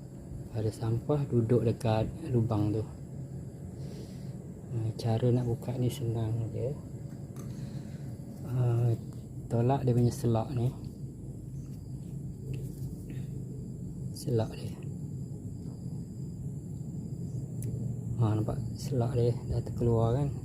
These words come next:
Tolak ke depan. Tu tarik ni.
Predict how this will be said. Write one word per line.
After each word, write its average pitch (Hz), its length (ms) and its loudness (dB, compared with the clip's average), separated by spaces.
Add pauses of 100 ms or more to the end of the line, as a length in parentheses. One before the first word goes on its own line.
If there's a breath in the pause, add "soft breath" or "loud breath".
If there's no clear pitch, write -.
(1120 loud breath)
Tolak 110 320 4
ke - 160 -6
depan. 135 260 2 (880)
Tu 131 160 2
tarik 120 320 6
ni. 113 160 0